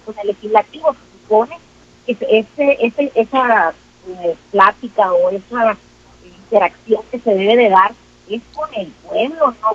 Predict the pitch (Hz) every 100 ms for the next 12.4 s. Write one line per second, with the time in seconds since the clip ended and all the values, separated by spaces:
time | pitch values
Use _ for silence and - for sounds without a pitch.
0 | - 285 269 190 - 208 240 - - 220
1 | - - 196 254 294 _ - _ - 240
2 | 226 208 269 247 226 254 262 240 185 -
3 | 233 226 - _ 220 226 220 - 220 214
4 | 214 - 185 202 285 - - - _ _
5 | - - 208 208 208 208 202 202 196 190
6 | 185 208 - 175 240 240 214 - 175 175
7 | 170 - 240 - 233 202 196 302 - 285
8 | 202 185 - 220 226 277 277 240 202 170
9 | - 220 269 220 - 196 214 262 262 214
10 | 170 180 220 - - - - 254 233 -
11 | - - - 214 226 220 - - 233 233
12 | - - 202 220